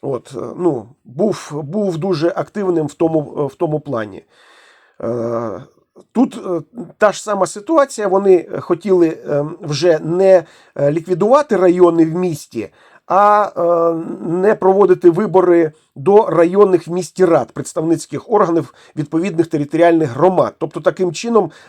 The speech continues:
е, задушити місцеве самоврядування і узурпувати, е, місцеве самоврядування в місті Дніпро. Е, ц-, цей, е, е,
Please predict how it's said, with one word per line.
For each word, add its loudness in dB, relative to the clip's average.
е, 0
задушити -2
місцеве 0
самоврядування 0
і -2
узурпувати, -2
е, -4
місцеве -4
самоврядування 0
в -4
місті -4
Дніпро. -6
Е, 0
ц-, 0
цей, -2
е, -
е, -8